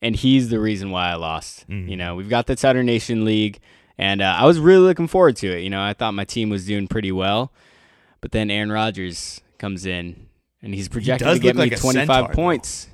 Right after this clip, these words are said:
Speaker 1: He does. He does.
Speaker 2: Like, you put his head on a centaur body, like, I'd believe that.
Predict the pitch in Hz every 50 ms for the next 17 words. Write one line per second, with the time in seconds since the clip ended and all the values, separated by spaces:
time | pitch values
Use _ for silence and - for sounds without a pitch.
0 | _ _ - - 104 120 127 139 120 90 - - - - - 95 113 117 104 90
1 | - - 101 104 107 113 127 - - 147 147 127 92 - 104 113 117 127 127 113
2 | - 107 104 107 110 117 127 127 117 _ _ _ _ _ _ _ - - 104 104
3 | - - - 113 113 107 - 117 107 98 87 - - 95 107 127 139 127 98 92
4 | - - 107 135 123 95 90 90 90 87 - 98 104 - -